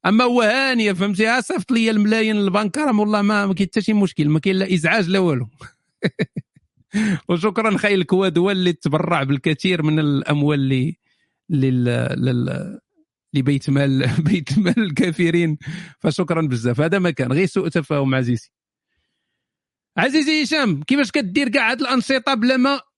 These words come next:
بلا ما الزوجه والاولاد يعرفوا؟ وهذا هو دخول الصحه.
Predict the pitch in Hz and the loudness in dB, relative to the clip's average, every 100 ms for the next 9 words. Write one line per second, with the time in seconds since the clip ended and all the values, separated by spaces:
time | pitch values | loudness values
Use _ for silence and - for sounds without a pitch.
0 | - 165 220 262 254 160 190 247 208 254 | -2 2 2 4 2 0 0 2 2 0
1 | 240 233 247 269 233 196 214 - 127 _ | 0 0 2 2 2 0 0 -2 -6 _
2 | - - 175 180 208 220 170 196 190 - | -2 2 2 2 2 2 0 0 0 -4
3 | 190 - 151 127 160 143 - | -6 -2 0 -2 -4 -8 -14